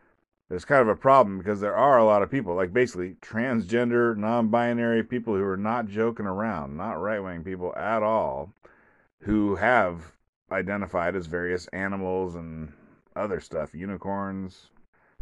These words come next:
dragon. They, they, they, they put the word kin, K I N, on there, so, like, dragon kin.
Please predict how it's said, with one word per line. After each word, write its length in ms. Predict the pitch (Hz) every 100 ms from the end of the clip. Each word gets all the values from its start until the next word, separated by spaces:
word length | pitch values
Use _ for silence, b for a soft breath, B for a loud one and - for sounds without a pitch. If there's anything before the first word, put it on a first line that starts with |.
| -
dragon. 580 | 87 92 101 104 107 104
They, 160 | 98 98
they, 240 | 101 104
they, 160 | 104 107
they 200 | 101 101
put 220 | - 117
the 80 | 110
word 260 | 107 101 85
kin, 480 | - 110 110 113 107
K 180 | 104 104
I 180 | 104 98
N, 120 | 101 101
on 140 | 104
there, 160 | 104 101
so, 120 | 92
like, 200 | 82 80
dragon 480 | 90 98 101 101 95
kin. 460 | - 101 98 98